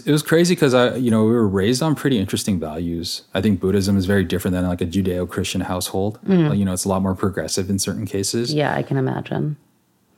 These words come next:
Speaker 1: But, you know, that youth pastor, I think m-, my home life wasn't very, very good at that time. My parents' marriage wasn't doing so well.
Speaker 2: Uh-huh.
Speaker 1: Um,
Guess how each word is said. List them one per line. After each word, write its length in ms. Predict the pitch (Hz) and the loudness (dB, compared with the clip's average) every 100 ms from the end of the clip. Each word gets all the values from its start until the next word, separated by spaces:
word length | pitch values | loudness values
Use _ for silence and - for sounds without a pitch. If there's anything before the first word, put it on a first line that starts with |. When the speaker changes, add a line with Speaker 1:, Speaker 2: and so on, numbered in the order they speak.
| _ _ _ | _ _ _
Speaker 1:
But, 520 | 110 107 104 98 95 - _ - | -2 2 4 4 0 -8 _ -4
you 100 | 104 | 0
know, 120 | 101 | 0
that 180 | 98 92 | 0 0
youth 200 | 113 120 | -2 0
pastor, 640 | 107 98 - 98 95 95 - _ _ _ _ _ | 0 0 0 0 0 -2 -6 _ _ _ _ _
I 80 | 107 | 0
think 280 | 123 127 - _ _ _ _ _ _ _ _ | 2 2 -2 _ _ _ _ _ _ _ _
m-, 240 | - 110 113 | 2 2 2
my 280 | 277 151 113 | -4 0 0
home 300 | 107 - 117 | 0 2 2
life 220 | 113 95 | 2 2
wasn't 280 | 101 92 95 | -2 -2 -2
very, 240 | 90 95 - | -2 -4 -2
very 200 | 98 92 | -2 -2
good 260 | 87 92 92 | -2 -2 0
at 120 | 90 | -2
that 120 | 90 | -4
time. 240 | - 92 90 | -6 -6 -4
My 80 | 90 | -6
parents' 340 | - 98 95 | -4 -4 -2
marriage 460 | 90 87 92 90 87 | -2 0 0 -2 -2
wasn't 560 | 92 92 85 - - | -2 -2 -6 -8 -8
doing 260 | 95 95 92 | -4 -2 -2
so 200 | - 95 | -2 -2
well. 420 | 90 92 120 - _ | -2 -2 -4 -8 _
Speaker 2:
Uh-huh. 200 | - 151 | -2 0
Speaker 1:
Um, 420 | 95 90 87 85 | 2 0 -2 -6